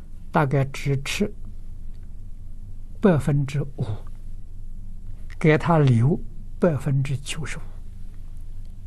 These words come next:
非常满意呀。不能做对呀，你要是杀它，越杀越多，永远杀不尽啊，那个可就麻烦了。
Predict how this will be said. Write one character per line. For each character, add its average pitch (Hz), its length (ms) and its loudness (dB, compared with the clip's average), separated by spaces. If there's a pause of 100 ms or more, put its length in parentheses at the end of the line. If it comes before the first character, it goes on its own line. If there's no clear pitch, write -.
(160)
非 294 320 8
常 170 240 8
满 131 240 8
意 156 140 8
呀。 - 340 -4 (3000)
不 160 120 6
能 131 180 4
做 131 160 4
对 156 280 6
呀， - 220 -8 (640)
你 175 80 8
要 208 100 10
是 196 140 6
杀 240 300 8
它， 226 200 6 (260)
越 226 140 10
杀 127 200 4
越 95 140 -4
多， - 140 -10 (880)
永 139 160 8
远 131 100 6
杀 120 160 -2
不 - 80 -4
尽 131 200 -4
啊， - 100 -10 (1120)
那 143 160 2
个 - 140 -6
可 - 160 -4
就 107 100 -6
麻 90 200 -8
烦 - 140 -10
了。 - 180 -8